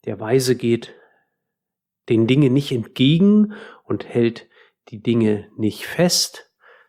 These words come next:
sondern weiß um dieses Spiegelprinzip. Und was hat das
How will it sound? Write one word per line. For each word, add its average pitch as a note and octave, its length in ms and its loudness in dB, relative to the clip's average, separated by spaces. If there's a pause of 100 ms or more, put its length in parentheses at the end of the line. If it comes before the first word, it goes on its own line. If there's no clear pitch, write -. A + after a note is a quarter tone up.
(140)
sondern A2 500 -4 (600)
weiß A#2 640 0
um A#2+ 160 -6
dieses F#2+ 280 -6
Spiegelprinzip. C#3+ 1080 -2 (460)
Und G#2 180 -8
was A2 220 -2
hat A#2+ 140 -2
das - 380 -8